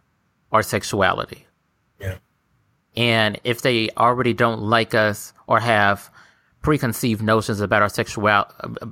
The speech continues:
Speaker 1: about our ethnicity already, then they're already gonna have preconceived notions about our sexuality.
Speaker 2: Yeah.
Speaker 1: Number one. Number two,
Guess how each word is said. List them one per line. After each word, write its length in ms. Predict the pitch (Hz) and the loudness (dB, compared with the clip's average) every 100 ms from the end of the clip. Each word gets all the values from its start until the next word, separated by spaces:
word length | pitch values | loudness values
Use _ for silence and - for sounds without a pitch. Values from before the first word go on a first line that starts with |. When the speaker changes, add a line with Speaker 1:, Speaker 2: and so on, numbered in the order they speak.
| - | -4
Speaker 1:
about 300 | 117 117 107 | 2 4 4
our 480 | 107 101 98 101 - - - | 4 4 2 0 -6 -8 -4
ethnicity 760 | 117 120 127 - 107 95 98 - - | -2 0 0 0 -2 -4 -6 -10 -2
already, 600 | 117 110 117 117 95 95 - - - | 0 2 2 2 0 -6 -14 -8 -4
then 140 | 120 | 0
they're 100 | 113 | 2
already 580 | 101 117 113 107 101 98 _ _ _ - | 4 2 2 0 -2 -6 _ _ _ 0
gonna 200 | 117 107 | 2 4
have 420 | 104 101 101 120 | 4 4 2 -2
preconceived 500 | 127 117 107 117 101 | -2 0 -2 -2 0
notions 380 | 104 98 - 101 | 2 0 0 0
about 240 | 98 95 | 2 2
our 80 | 95 | 2
sexuality. 720 | 104 - 101 98 90 - - _ _ _ _ _ _ _ | -2 -2 0 2 0 -2 -12 _ _ _ _ _ _ _
Speaker 2:
Yeah. 100 | - - _ _ _ _ _ _ - | -20 -20 _ _ _ _ _ _ -4
Speaker 1:
Number 200 | 117 107 | 0 0
one. 460 | 101 104 95 - - _ _ _ _ _ _ | 0 2 0 -2 -10 _ _ _ _ _ _
Number 260 | 135 123 123 | 0 0 0
two, 520 | - 170 165 117 107 | 2 4 4 4 0